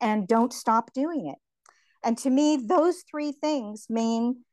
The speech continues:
you get to the place where you suddenly are doing something that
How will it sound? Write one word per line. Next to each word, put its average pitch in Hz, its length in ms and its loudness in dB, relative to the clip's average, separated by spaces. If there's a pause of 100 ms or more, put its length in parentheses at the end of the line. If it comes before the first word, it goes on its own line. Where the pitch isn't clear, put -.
(340)
you 233 120 4
get 285 280 4
to 262 100 -2
the 226 100 2
place 240 460 2
where 226 140 0
you 226 280 -2
suddenly 240 600 0
are 262 380 4
doing 208 380 -8
something 196 760 -8 (460)
that 208 200 2